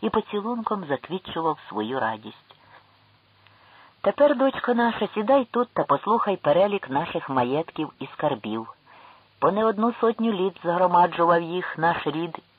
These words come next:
і все наша сила і влада. І все піде тобі на віно, на посаг.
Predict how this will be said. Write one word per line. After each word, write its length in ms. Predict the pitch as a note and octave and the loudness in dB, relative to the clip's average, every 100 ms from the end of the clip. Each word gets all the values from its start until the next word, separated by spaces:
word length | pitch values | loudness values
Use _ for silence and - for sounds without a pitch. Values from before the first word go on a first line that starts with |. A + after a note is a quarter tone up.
| - | -12
і 60 | |
все 480 | B2+ - - G#3 A#3+ - - - - - | -12 -14 -2 0 0 -2 -18 -18 -14 -2
наша 400 | B2+ F#3 - C#3+ - | 0 0 -2 -4 -4
сила 240 | C#3 E3 | -6 -6
і 120 | C#3+ A#2+ | -6 -4
влада. 440 | A2+ A2 A2 - - _ _ _ - | -4 -4 -6 -10 -18 _ _ _ -4
І 100 | F3+ | -4
все 300 | - A#3 B3 | 0 0 2
піде 240 | A#3+ G#3+ | 0 0
тобі 300 | G#3+ F#3 G3 | 0 0 0
на 160 | F#3 D3 | 0 0
віно, 400 | C3 F3+ A#2 - | -2 -4 -6 -10
на 200 | A2+ D3 | -2 0
посаг. 640 | - D3+ F#3 - G#2+ A2 | 0 2 0 0 -6 -6